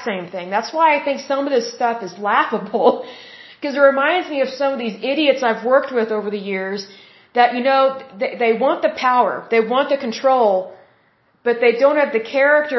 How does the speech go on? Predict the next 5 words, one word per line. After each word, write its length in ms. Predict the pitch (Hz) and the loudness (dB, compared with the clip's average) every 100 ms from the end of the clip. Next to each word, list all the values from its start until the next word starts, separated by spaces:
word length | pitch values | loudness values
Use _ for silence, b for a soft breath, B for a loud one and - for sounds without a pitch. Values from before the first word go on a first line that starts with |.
| 233 | 0
or 80 | 233 247 | 2 0
the 80 | 240 208 | -2 -4
integrity 680 | - 262 277 254 - 202 196 196 - _ _ _ _ _ _ _ b b b b b b _ _ _ - | -2 0 0 -4 -6 -6 -6 -10 -16 _ _ _ _ _ _ _ b b b b b b _ _ _ -4
to 60 | 262 226 | 2 4
administer 540 | 220 277 311 311 - | 4 0 0 -2 0